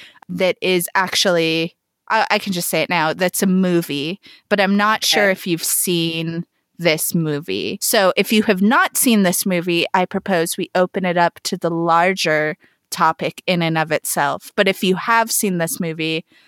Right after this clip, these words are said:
Speaker 1: let's focus on the movie.
Speaker 2: Okay. I'm down.
Speaker 1: Okay.
Speaker 2: Mm-hmm.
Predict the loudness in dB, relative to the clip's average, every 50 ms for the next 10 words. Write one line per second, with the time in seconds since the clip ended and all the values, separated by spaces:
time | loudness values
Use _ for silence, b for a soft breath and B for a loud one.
0 | b b b b 0 2 2 2 0 -2 0 2 2 2 2 0 -4 -2 0 0
1 | -2 -2 -2 -6 -6 -6 -6 -6 -6 -6 -8 -8 -12 -12 -12 -12 -12 _ _ _
2 | _ _ _ _ _ 0 0 2 2 0 -2 -2 -4 _ _ _ _ _ _ _
3 | _ _ _ _ _ _ _ _ _ _ _ _ _ -2 -2 0 2 2 2 2
4 | 2 2 2 2 0 -2 _ _ _ _ _ _ _ _ _ _ _ _ _ -12
5 | -12 -10 -10 -12 -14